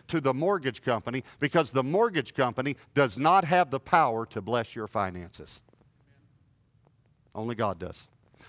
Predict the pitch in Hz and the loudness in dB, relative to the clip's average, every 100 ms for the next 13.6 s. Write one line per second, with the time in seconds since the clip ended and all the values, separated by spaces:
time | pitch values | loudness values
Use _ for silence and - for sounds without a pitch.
0 | _ 147 160 143 180 135 - 180 - 175 | _ -2 0 0 0 0 -2 -2 -2 -4
1 | 185 - 151 180 170 175 185 143 - 123 | -4 -6 -6 -2 0 2 0 -2 0 0
2 | 85 90 - - 139 139 180 175 123 143 | 0 -10 -12 0 2 4 2 2 -2 -2
3 | 131 151 - 135 139 120 147 147 151 - | -2 -4 -4 -2 -2 0 -2 -2 -6 -2
4 | 160 151 104 101 - 131 151 135 143 139 | -2 -2 -6 -10 -10 -8 -6 -2 -2 -2
5 | 117 - - - 127 151 120 190 - _ | -4 -8 -10 -10 -4 -2 -2 -4 -6 _
6 | 120 139 - _ - 139 127 170 160 185 | -2 -2 -4 _ -18 -16 0 2 2 -2
7 | 233 214 190 185 165 127 92 - _ _ | 0 2 2 2 2 2 0 -10 _ _
8 | _ _ _ 131 127 180 233 208 190 185 | _ _ _ -2 -2 -2 2 4 4 2
9 | 147 113 95 110 _ _ _ _ _ 135 | 2 2 2 -2 _ _ _ _ _ -2
10 | 139 110 - 170 196 208 175 185 - 170 | 2 0 0 -2 0 -4 -4 -6 -2 -2
11 | 151 139 135 123 104 107 90 95 113 _ | -2 -6 -6 -6 -4 -4 -4 -8 -16 _
12 | _ _ _ 127 123 139 156 170 180 151 | _ _ _ -2 0 0 0 2 0 -2
13 | - 165 113 101 - | -4 -4 -4 -6 -16